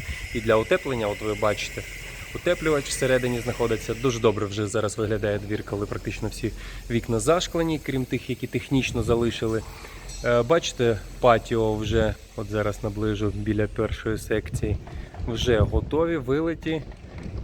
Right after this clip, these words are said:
Біля, е, секції номер два також. І лишається, е, тільки патіо, от зараз покажу, бачите, їх потроху потихеньку, потихеньку доливають біля секції три і ось там чотири. Я теж бачу набране вже, е,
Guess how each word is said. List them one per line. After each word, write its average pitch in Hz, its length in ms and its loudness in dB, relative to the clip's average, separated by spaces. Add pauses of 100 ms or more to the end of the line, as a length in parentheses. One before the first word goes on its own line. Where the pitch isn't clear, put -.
Біля, 117 380 2 (160)
е, 120 260 -2
секції 113 680 -2
номер 110 320 0
два 104 220 2
також. 165 500 0
І - 20 -2
лишається, 127 720 2 (460)
е, 113 320 0
тільки 127 380 -2 (520)
патіо, 117 360 4
от 107 120 -2
зараз 107 260 0
покажу, 107 300 -6
бачите, 117 360 0
їх 101 180 -8 (260)
потроху - 420 0
потихеньку, 175 480 -2
потихеньку 135 480 -2
доливають 117 480 4
біля 110 180 2
секції - 400 0
три 170 300 0 (360)
і 131 80 -2
ось 113 180 0
там 123 240 2
чотири. 110 340 -2
Я 101 80 0
теж 101 200 -4
бачу 104 280 0
набране 104 420 2
вже, 98 180 0 (800)
е, 104 380 4